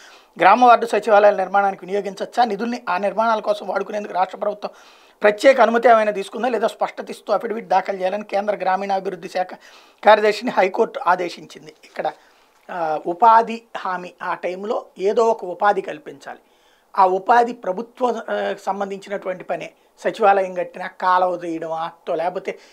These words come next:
ఇదే చెయ్యాలని ఉపాధి హామీకి ఎక్కడా ఉండదు. ఏ పని అనేటువంటిది లోకల్గా ఉండేటువంటి ఎంఆర్ఓలు నిర్ణయిస్తారు.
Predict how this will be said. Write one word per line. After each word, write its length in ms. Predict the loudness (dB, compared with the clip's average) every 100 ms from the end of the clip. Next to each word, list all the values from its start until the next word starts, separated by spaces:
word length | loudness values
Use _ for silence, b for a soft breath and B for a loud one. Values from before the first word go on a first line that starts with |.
| b
ఇదే 340 | -4 6 6 6
చెయ్యాలని 440 | 0 4 4 4 -2
ఉపాధి 320 | -2 -2 -2
హామీకి 360 | -6 -10 -10
ఎక్కడా 260 | -10 -4 -4
ఉండదు. 240 | -4 -6 -16 b b b 2
ఏ 160 | 6 6
పని 260 | 4 2
అనేటువంటిది 500 | 0 -2 -8 -12 -4
లోకల్గా 420 | -2 0 -2 -2
ఉండేటువంటి 500 | -4 -4 -8 -10 -10
ఎంఆర్ఓలు 500 | -8 -2 0 2 0
నిర్ణయిస్తారు. 560 | -2 -4 -8 -12 -14